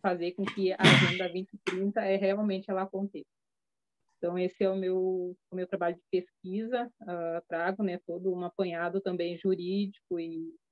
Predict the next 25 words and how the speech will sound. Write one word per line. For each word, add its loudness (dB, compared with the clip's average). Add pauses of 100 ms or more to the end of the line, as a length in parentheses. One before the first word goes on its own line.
(300)
e -2
filosófico, 0
né, -4
porque -14
eu 2
gosto -2 (100)
de -2
mesclar 0
essas, -4 (540)
essas 2
duas 2
áreas, 0 (640)
ah, 0
mas 0
é 2
um 0
artigo, 0
assim, -4 (100)
que 0
eu 0
estou -2
muito -2
orgulhosa 2
de -16
ter -2